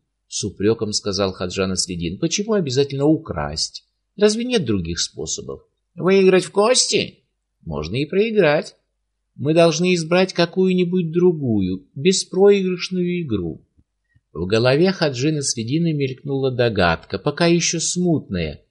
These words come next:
но таящая в себе плодотворные семена. «Игру втроем, ты, я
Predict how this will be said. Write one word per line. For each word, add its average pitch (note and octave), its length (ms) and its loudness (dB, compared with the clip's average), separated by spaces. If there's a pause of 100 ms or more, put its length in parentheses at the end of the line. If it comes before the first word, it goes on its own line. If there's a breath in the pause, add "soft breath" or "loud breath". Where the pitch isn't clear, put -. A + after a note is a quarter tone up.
(300)
но B2 180 -2
таящая D#3+ 760 2
в G3 60 -4
себе D3 380 0
плодотворные A2+ 880 0
семена. G2 640 -4 (1040)
«Игру E3 420 -2
втроем, B2 880 0
ты, F#3+ 80 0
я F#3 720 0